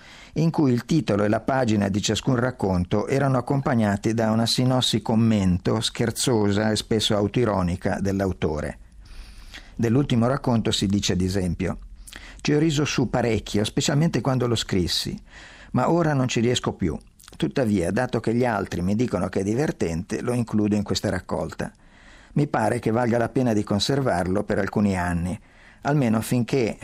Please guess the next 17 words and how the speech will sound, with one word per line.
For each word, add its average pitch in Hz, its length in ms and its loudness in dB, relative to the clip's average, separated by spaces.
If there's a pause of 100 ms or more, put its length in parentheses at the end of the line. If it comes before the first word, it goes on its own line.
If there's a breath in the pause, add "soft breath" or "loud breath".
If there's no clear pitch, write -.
la 107 180 0
noia 107 480 2
delle 95 220 0
mode 110 300 2
mutevoli 98 640 0
non 107 180 2
sopprima 101 440 0
me, 175 320 2 (360 loud breath)
i 131 80 2
miei 123 260 2
libri 107 600 0
e 143 100 -4
con 131 200 0
noi 85 240 -2
questo 87 280 -4
racconto." - 600 -6 (840)
L'autore 123 680 0